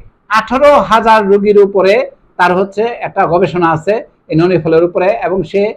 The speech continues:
আহ, প্রায়, আহ, যারা বিভিন্ন সময় যে গবেষণা করেছেন, ঠিক আছে, তো তাদের নিয়ে তাদের একটা, আহ, প্রতিবেদন আছে যে এই ননি ফলের উপকারিতা। এই ননি ফলের উপরে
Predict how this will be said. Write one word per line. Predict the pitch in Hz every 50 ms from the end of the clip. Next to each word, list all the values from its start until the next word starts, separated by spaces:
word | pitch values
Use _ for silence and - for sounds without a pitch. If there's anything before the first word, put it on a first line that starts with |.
| _ _ _ _ _ _ _
আহ, | 185 170 165 165 165 160 156 156
প্রায়, | 196 190 190 190 196
আহ, | 208 - 196 190 180 - 208 175 151 151 147 147 147 214 170
যারা | 151 180 190 202
বিভিন্ন | 175 196 214 240 240 208
সময় | - 220 240 240 240
যে | 202 214 220 196
গবেষণা | 185 196 202 196 190 214 208
করেছেন, | 196 202 196 175 - - 214 262 415 - _ _ _ _ _ _ _ _ _ _ _ _ _ _ -
ঠিক | 202 214
আছে, | 240 202 240 208 139 117 - - _
তো | 190 180
তাদের | 175 - 196 202 202 214 233
নিয়ে | 240 240 240
তাদের | - - 202 196 190 -
একটা, | 226 214 214 220 220
আহ, | 220 208 175 175 180 -
প্রতিবেদন | 170 226 220 190 233 226 208 208 208
আছে | 208 160 - - 185
যে | 156 151 180
এই | 170
ননি | 160 160 170 185 165
ফলের | 139 160 156 143
উপকারিতা। | 139 139 156 139 143 - 131
এই | 127 - 185 175
ননি | 180 190 208 208
ফলের | 175 175 202 202 196
উপরে | 196 202 202 202 208